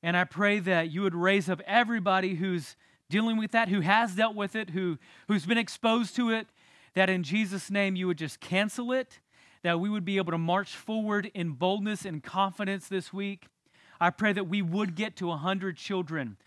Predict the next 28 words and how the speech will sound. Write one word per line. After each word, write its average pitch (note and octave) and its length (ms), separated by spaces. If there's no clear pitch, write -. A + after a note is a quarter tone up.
pre-registered F3 720
by D3+ 140
tomorrow D#3+ 440
night D#3 280
at C3 100
six - 300
o'clock. B2+ 540
God, F3+ 200
only G3+ 200
you G3 140
can F3+ 200
do D#3+ 180
that. B2+ 320
We F#3+ 120
pray G3+ 240
for F3+ 220
every F#3+ 340
teacher, A3+ 580
every E3+ 300
teacher's F#3 460
helper, G#3 520
every F#3+ 400
adult F#3 360
involved, E3+ 600
whether D#3+ 280
it's C#3 120
snacks, F#3+ 580
refreshments, E3+ 880